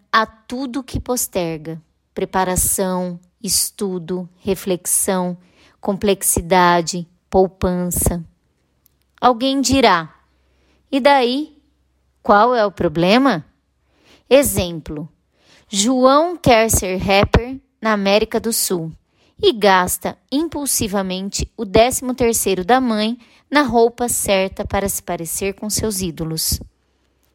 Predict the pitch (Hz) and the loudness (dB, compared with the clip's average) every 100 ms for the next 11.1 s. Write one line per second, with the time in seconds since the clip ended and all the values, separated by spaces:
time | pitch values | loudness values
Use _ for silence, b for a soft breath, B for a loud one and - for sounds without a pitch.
0 | _ _ - 196 185 180 180 170 165 190 | _ _ -2 0 2 0 -2 -2 2 2
1 | - - 160 170 - 185 180 175 170 - | 2 -4 -8 -10 -6 0 2 2 -2 -4
2 | 185 170 185 - 226 254 - b b b | -6 -4 -2 -2 -2 -2 -6 b b b
3 | b b b - 254 240 233 233 - 247 | b b b 2 2 4 0 0 -2 -2
4 | 240 214 214 190 185 165 196 208 233 - | -2 0 0 0 -2 0 0 -2 -2 -2
5 | 196 196 - 190 196 196 269 285 262 233 | 0 -2 -2 0 2 2 0 0 2 4
6 | 220 - 185 175 170 170 160 156 - - | 4 4 2 0 -4 -4 -8 -8 -6 -6
7 | - _ _ _ _ _ _ _ - 190 | -8 _ _ _ _ _ _ _ -2 0
8 | 196 165 165 180 208 - 170 - 175 165 | 2 2 4 4 4 0 -2 -4 -2 -4
9 | 160 208 208 202 196 185 190 214 214 226 | -2 -2 -2 -2 -4 -2 -4 -4 -6 -2
10 | 254 - 277 - 208 208 185 196 180 165 | -2 0 -2 0 0 -2 -4 -2 -2 -4